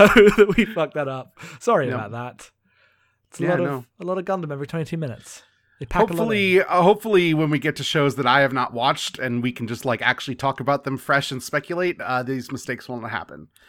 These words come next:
Speaker 1: Yes.
Speaker 2: Because so much, especially early on, was me trying not to talk about things I knew was going to happen. Now that we're near the end, there's very little I can talk about that isn't already happened yet, so.
Speaker 1: I know. It's finally New Point time. New Point? New type time. New
Speaker 2: Yeah. Waypoint.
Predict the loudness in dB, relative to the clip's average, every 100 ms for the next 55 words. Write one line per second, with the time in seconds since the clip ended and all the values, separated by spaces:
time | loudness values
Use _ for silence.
0 | -18 -18 -18 -20 -14 -8 -6 0 2 4
1 | 2 0 -2 -2 -2 -2 0 0 0 -2
2 | -4 -6 -6 -2 -2 0 -2 -4 -8 -20
3 | _ -6 -6 -2 -2 -2 -6 -6 -4 -4
4 | -6 -8 -10 -10 -8 -10 -10 -18 -20 -20
5 | 0 4 4 4 0 0 2 2 0 2
6 | 0 0 -2 -4 -4 -4 -4 -4 -6 -6
7 | -12 -14 -12 -12 -12 -8 -4 -4 -2 -2
8 | -2 -10 -16 -18 _ -12 -10 -8 -10 -14
9 | _ -20 -12 -8 -6 -6 -6 -6 -8 -10
10 | -14 -14 -18 -18 -12 -12 -10 -12 -12 -10
11 | -10 -8 -12 -14 -16 -16 -20 _ _ _
12 | _ -18 -18 _ -4 -4 -4 _ _ _
13 | _ _ _ _ _ _ _ -20 -20 -20
14 | -20 -20 -4 0 0 -2 -6